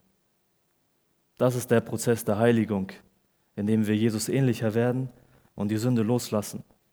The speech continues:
Die Sünde, die ich vorher geliebt habe, fange ich an zu hassen,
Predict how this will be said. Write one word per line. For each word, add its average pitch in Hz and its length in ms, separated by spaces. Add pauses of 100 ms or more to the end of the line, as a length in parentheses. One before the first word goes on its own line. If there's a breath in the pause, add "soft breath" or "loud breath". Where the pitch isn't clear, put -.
(1200)
Die 123 80
Sünde, 127 300
die 120 100
ich 113 140
vorher 123 280
geliebt 147 360
habe, 120 220 (540)
fange 123 200
ich 113 120
an 117 80
zu - 240
hassen, - 340